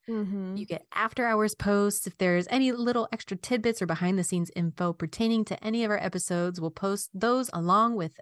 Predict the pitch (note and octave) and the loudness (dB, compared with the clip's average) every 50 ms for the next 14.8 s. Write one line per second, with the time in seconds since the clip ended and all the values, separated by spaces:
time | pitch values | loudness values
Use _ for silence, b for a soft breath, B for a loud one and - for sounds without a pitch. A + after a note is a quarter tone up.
0 | _ - E3+ F3+ F3 F3+ F#3 F#3 F3+ - - E3+ E3+ E3 E3 D#3+ - - - F3+ | _ -4 -2 0 2 2 0 -2 -4 -6 -2 -2 0 0 0 -2 -4 -6 -6 -6
1 | F3 - _ - F#3 E3+ D#3 E3+ - - - - D3+ - - F3 E3+ D#3+ E3 E3 | -6 -6 _ -2 -2 0 0 0 -2 -4 -8 -10 -8 -6 -2 -2 -2 0 -2 -4
2 | D#3+ D#3+ D#3 D3+ - E3 E3 E3 D#3+ D#3 D#3 D#3+ D#3 - E3+ - - - - D3 | -4 -4 -6 -4 -2 -2 0 0 0 -2 -2 -4 -6 -6 -6 -8 -8 -10 -10 -12
3 | - - F#3+ E3 F3+ - - G#3+ A#3 A#3 - A#3 G#3+ A3+ A3 - G3 G3+ G#3+ A3+ | -10 -6 -4 -2 -2 0 2 2 2 2 2 2 2 2 2 2 2 0 0 0
4 | G#3 - - - - - G#3+ A3 G#3+ - - - G#3 G#3 G3 G3 F#3+ F#3+ F#3+ F#3+ | -2 -6 -8 -8 -2 -2 0 0 -2 -4 -6 -2 0 2 2 2 2 2 0 -2
5 | F#3+ - - F3+ E3+ - - D#4 D#4+ D#4+ D#4 - - A#3+ A#3 A3+ A3+ A3 A3 G#3+ | -2 -4 -4 -4 -4 -2 -2 -2 -2 -2 -2 -4 -2 -2 0 2 2 0 0 -2
6 | - - - C4 C4 B3+ B3 A#3 A3+ G#3 - - - - D3+ D#3 F3 F#3 - G3+ | -4 -4 -2 0 0 2 2 0 0 -2 -2 -4 -4 -4 -4 -4 -2 -2 -2 -2
7 | F#3+ F#3+ - - G3 F#3+ F#3 F#3 F#3 F#3 F#3 - - - - - b b b A#3+ | -2 -2 -2 0 0 0 2 2 2 0 0 -2 -4 -6 -6 -8 b b b 0
8 | B3 B3 A#3+ - A3+ A3 G#3+ G3+ F#3+ F3 - - - G#3 A3+ A#3+ A#3 - A#3+ A#3 | 0 0 0 0 -2 0 0 0 -2 -2 -2 -2 -2 -2 -2 -2 -2 -2 -4 -4
9 | A#3 - - A#3 A#3 A#3 A#3 A#3 A#3+ A3+ - - - - - F#3+ F#3 F3 - D#3 | -4 -2 -2 0 0 2 2 0 0 -2 -4 -6 -6 -2 0 2 2 2 2 0
10 | D#3 D#3 D3 - D#3 D#3 D#3+ F3+ G#3 G#3+ - - E3+ E3 D#3+ D#3+ - - _ _ | 0 0 0 -2 -2 -2 0 0 -2 -2 0 0 0 0 0 -2 -4 -8 _ _
11 | - G#3+ A3+ A#3 A#3 - G#3+ G#3 A3 G#3 - - G3+ G3+ G3 F#3+ - - F3 E3+ | 0 2 2 2 2 0 -2 -4 -4 -6 -4 -2 -2 0 -2 -2 -4 -4 -4 -4
12 | E3+ E3+ G#3 A3+ A#3 C4 C#4+ C#4+ - - - F3 F3 E3+ F3 - - - E3+ - | -2 0 0 2 2 2 0 -2 -4 -6 -6 -4 -4 -4 -4 -6 -4 -6 -6 -2
13 | - F3+ F3+ F#3 - - - A3 G#3 G3 F3+ - - F3+ F3 G3 G#3+ A#3 A#3+ A#3+ | 0 0 0 0 -2 -4 -2 0 2 2 0 0 -2 -2 0 2 4 4 4 4
14 | A#3 - - G#3 F#3 E3+ E3 D#3 D3+ - D3+ - - - - F3 | 2 0 -2 0 0 0 0 -2 -4 -6 -8 -12 -12 -10 -12 -12